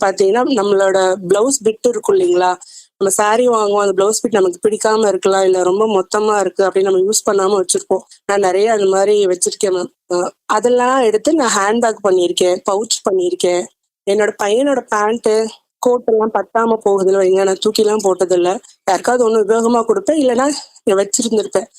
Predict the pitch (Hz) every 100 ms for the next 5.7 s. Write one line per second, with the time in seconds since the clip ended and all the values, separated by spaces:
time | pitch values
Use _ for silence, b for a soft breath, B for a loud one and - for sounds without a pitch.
0 | B B _ 226 - 277 247 247 247 247
1 | 277 262 233 214 202 220 226 202 202 233
2 | 220 214 214 196 190 202 185 190 196 208
3 | 202 185 185 - 180 185 180 175 180 180
4 | 180 196 208 - 220 202 180 180 - 185
5 | 180 - 180 175 170 185 180